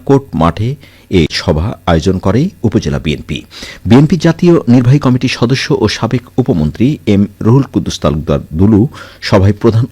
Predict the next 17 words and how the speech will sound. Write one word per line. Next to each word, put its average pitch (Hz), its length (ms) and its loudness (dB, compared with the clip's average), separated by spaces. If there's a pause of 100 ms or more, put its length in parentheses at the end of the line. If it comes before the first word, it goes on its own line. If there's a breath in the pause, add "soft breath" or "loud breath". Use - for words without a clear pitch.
অতিথি 92 320 -4
হিসেবে 76 240 -4 (160)
উপস্থিত - 340 -10
ছিলেন। 69 280 -4 (400 loud breath)
সভায় 98 400 2
প্রধান 95 320 0
বক্তার 90 320 0 (280)
বক্তব্য - 280 -2 (120)
রাখেন 123 240 -2 (180)
বিএনপির 104 420 0
জাতীয় 95 260 -2 (100)
নির্বাহী 90 300 -4
কমিটির 76 380 -4
অন্যতম 101 300 0 (160)
সদস্য - 280 -4 (160)
ও - 60 0
সাবেক 90 340 -2